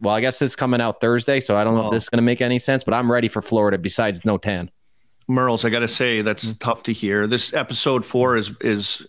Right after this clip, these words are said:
Speaker 2: uh, a presenting sponsor is Big Deal Brew. So, you know, Big Deal Brewing, and you're only nursing a couple drinks here and there. Uh, I see the box up behind you. You're
Speaker 1: Mm-hmm.
Speaker 2: probably low. You probably gotta get a care package to bring back. Am I right?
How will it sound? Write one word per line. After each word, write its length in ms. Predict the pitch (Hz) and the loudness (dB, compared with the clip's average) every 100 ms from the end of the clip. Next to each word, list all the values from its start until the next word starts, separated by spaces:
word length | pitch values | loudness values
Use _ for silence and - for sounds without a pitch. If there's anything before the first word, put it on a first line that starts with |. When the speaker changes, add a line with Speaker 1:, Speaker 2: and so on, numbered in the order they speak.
| - | -6
Speaker 2:
uh, 380 | 104 98 92 87 | -2 -2 -4 -6
a 80 | 98 | -10
presenting 420 | 95 110 110 113 | -4 -2 0 -2
sponsor 540 | 104 - 107 107 - 104 | -4 -2 0 0 0 2
is 280 | 98 92 - | 2 -2 -6
Big 720 | 117 101 117 120 107 113 104 | -10 -2 -2 0 -4 -6 0
Deal 420 | 113 107 104 98 | 2 2 2 0
Brew. 580 | 95 110 117 110 101 98 | 0 2 4 4 4 2
So, 420 | 98 120 101 101 - - - - | 0 0 2 0 -2 -10 -18 -8
you 100 | - | -2
know, 160 | 113 95 | 0 0
Big 220 | 98 123 | 0 0
Deal 160 | 135 131 | 2 2
Brewing, 420 | 135 139 123 120 | 4 4 2 2
and 100 | 117 | 2
you're 140 | 120 | 2
only 380 | 120 120 117 117 120 | 2 2 2 2 2
nursing 540 | 113 123 120 127 113 | 2 2 2 2 0
a 60 | 104 | 0
couple 320 | 120 113 117 | -2 0 0
drinks 360 | 117 117 117 - | 2 0 0 0
here 180 | 117 120 | 2 2
and 160 | 120 | 2
there. 460 | 110 110 110 110 - - | 2 2 0 -2 -8 -4
Uh, 380 | 101 98 95 98 | 0 0 0 0
I 40 | |
see 200 | 104 117 | 0 0
the 80 | 113 | 0
box 400 | 101 107 113 - | 2 0 0 -2
up 100 | 127 | -4
behind 360 | 107 104 101 104 | -2 -2 0 0
you. 40 | |
You're 80 | 107 | 2
Speaker 1:
Mm-hmm. 40 | |
Speaker 2:
probably 320 | 113 113 113 110 | 2 0 2 2
low. 380 | 101 101 98 104 | 2 2 2 2
You 100 | 107 | 0
probably 300 | 107 104 104 | 0 0 0
gotta 160 | 107 | 0
get 140 | 110 104 | 0 -2
a 60 | |
care 260 | - 107 107 | -2 0 0
package 500 | 107 95 98 98 - | 0 -4 -2 -6 -4
to 80 | 98 | -2
bring 240 | 101 95 | -2 0
back. 300 | 95 98 - | -2 -2 -2
Am 100 | 101 | 0
I 60 | 98 | 2
right? 340 | 95 110 | 2 2